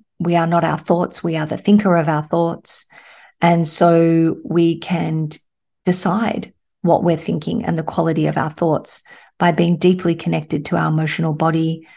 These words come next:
moving through dance, through song, through, um, sweating.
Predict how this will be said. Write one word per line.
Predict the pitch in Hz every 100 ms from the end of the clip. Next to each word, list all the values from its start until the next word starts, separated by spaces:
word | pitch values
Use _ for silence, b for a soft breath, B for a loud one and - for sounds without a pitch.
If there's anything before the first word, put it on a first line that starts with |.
| B B
moving | 180 196 208 185 160
through | - 139
dance, | - - 190 190 185 185 -
through | - 160 156 - -
song, | - - 202 196 196 196 196 190 185 B B B B B B B _ -
through, | 185 180 165 160 156 _ -
um, | - - - _ _ _ _
sweating. | - - - 202 214 202 196 196 185